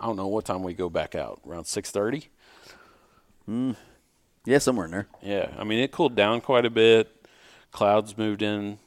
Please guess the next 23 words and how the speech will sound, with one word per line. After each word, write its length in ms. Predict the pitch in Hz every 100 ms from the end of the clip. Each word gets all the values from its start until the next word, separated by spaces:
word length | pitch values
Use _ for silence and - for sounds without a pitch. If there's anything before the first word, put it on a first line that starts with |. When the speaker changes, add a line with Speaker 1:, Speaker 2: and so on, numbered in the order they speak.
| _
Speaker 1:
You 140 | 85 98
know, 240 | 95 95
it, 160 | 104 135
it 420 | 107 104 117 _
turned 200 | - 107
out 100 | 95 98
to 20 |
be 100 | 95
a 40 |
pretty 240 | 87 98 95
nice 260 | 87 80
evening. 460 | 90 117 120 85 90 _ _ -
Besides 320 | 92 - 104 90
the 60 |
wind, 480 | 76 92 107 90 87
I 40 |
mean, 200 | 90 92
it 60 | 92
was 240 | 101 92
Speaker 2:
Yeah, 60 | 85
it 40 |
Speaker 1:
still 120 | 90
Speaker 2:
was 40 | 123